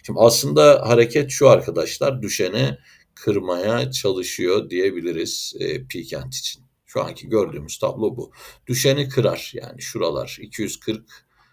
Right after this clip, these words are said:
e, kaç diyelim şuraları yani şu şekilde. İki yüz kırk üçü kırar ve sonrasında da iki yüz elli üçü kırarsa, e, o zaman yukarı yönlü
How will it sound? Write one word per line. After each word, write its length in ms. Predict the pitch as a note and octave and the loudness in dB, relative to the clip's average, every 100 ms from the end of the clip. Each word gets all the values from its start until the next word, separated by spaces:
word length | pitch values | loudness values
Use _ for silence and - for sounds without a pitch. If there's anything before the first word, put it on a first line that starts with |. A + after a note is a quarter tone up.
| _ - | _ -12
e, 200 | C3 C3 | -10 -4
kaç 360 | A2 G#2+ - | -2 -2 -4
diyelim 380 | - - - B2+ - | -8 -10 -12 -14 -18
şuraları 640 | - - - - - - | -20 -18 -18 -18 -20 -20
yani 520 | - - _ _ _ _ _ _ _ _ | -20 -20 _ _ _ _ _ _ _ _
şu 180 | - | -20
şekilde. 440 | - - - - _ _ _ _ - - _ - | -18 -16 -18 -20 _ _ _ _ -20 -20 _ -10
İki 220 | - C#3 | -4 0
yüz 200 | C3 - | 0 2
kırk 260 | C3+ C3 | 0 0
üçü 240 | B2 - C3 | -4 -4 -2
kırar 340 | A2+ G2 - - | 2 2 0 -4
ve 100 | A2+ | -2
sonrasında 640 | - B2 A2 - A2 G#2+ | 0 0 0 -2 -4 -2
da 80 | G#2 | -2
iki 300 | G2+ - A#2+ | -2 -6 -6
yüz 160 | G2+ | -2
elli 240 | G2+ F#2+ G2 | -2 -2 -6
üçü 260 | F#2 C#3 | -6 -8
kırarsa, 720 | C3 - D2 - - A#2+ C3 - - - _ | -4 -4 -4 -4 -2 -2 -4 -10 -20 -20 _
e, 160 | - F2 | -4 -2
o 160 | - | 0
zaman 280 | B2+ F#2+ F2 | 0 0 -2
yukarı 440 | F2+ A2+ - F2+ D#2+ | -4 -4 -2 -2 0
yönlü 680 | G2 G#2+ F#2 D#2 F2 G2+ | 2 2 0 -8 -8 -10